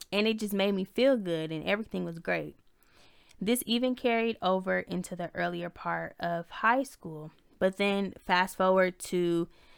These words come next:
senior year of high school slash, um, the start of college, my confidence was shut down again completely. I went from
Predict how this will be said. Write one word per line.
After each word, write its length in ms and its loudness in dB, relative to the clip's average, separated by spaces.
senior 400 4
year 260 4
of 80 -2
high 280 2
school 760 0
slash, 800 -2
um, 440 -6
the 120 -4
start 540 0
of 340 -2
college, 800 2
my 380 6
confidence 680 2
was 380 -2
shut 280 -2
down 340 -2
again 540 -8
completely. 1040 -8
I 200 6
went 320 0
from 540 0